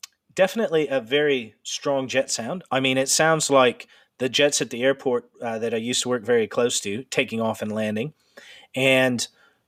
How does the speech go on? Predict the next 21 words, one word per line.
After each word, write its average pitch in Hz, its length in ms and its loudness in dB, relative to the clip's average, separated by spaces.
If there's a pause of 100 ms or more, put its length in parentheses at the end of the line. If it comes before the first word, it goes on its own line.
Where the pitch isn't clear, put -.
you 135 100 6
know, 131 220 8
they're 139 240 6
asking, 131 360 4
"What 120 160 4
is 147 220 4
this?" 143 240 4
And 120 160 -6
they, 127 80 2
you 123 260 -4
sh-, - 200 0
see - 240 2
them 135 160 4
panning 143 360 2
the 113 80 -4
camera 135 380 0
around, 110 340 -4
and 120 160 -4
there's 117 200 0
nothing 120 320 -2
there. 120 240 6